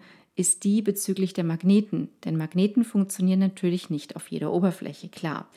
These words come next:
Es muss daher immer eine magnetische Oberfläche sein. Und zu Testzwecken wurde ein Skaterpark in der Nähe von Barcelona gebaut.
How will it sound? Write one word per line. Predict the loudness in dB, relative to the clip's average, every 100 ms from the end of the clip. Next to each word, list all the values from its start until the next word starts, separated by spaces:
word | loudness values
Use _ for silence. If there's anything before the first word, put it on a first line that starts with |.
| -20 -18 -8
Es | 0
muss | 2 2 0
daher | -2 -2 2
immer | 2 2
eine | 0 0
magnetische | 2 6 6 4 0 -2
Oberfläche | -6 -8 -12 -10 -12 -10
sein. | -12 -10 -14 -16 -20 -20 -20 _ _ 0
Und | 2
zu | 0 0
Testzwecken | 0 0 -2 -2 0 4 4
wurde | 4 2 2
ein | -2 -2
Skaterpark | -2 -2 -2 0 -2 -4 -4 -4 -2
in | 0
der | 0
Nähe | 2 0
von | -2 -4 -4
Barcelona | -6 -4 0 4 4
gebaut. | 0 -6 -8 -8